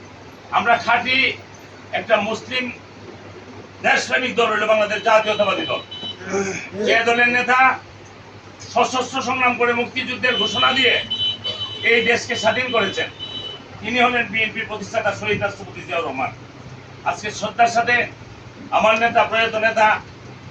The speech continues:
বাংলাদেশের সাবেক রাষ্ট্রপতি, সাবেক সেনাপ্রধান,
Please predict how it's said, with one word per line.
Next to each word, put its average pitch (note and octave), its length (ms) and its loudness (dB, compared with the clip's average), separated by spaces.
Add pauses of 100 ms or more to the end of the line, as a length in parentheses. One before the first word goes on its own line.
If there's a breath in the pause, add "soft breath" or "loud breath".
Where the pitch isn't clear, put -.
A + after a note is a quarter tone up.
(140)
বাংলাদেশের G#3+ 520 2
সাবেক G#3+ 260 0
রাষ্ট্রপতি, G3+ 500 -4
সাবেক G#3 280 0
সেনাপ্রধান, G#3 480 4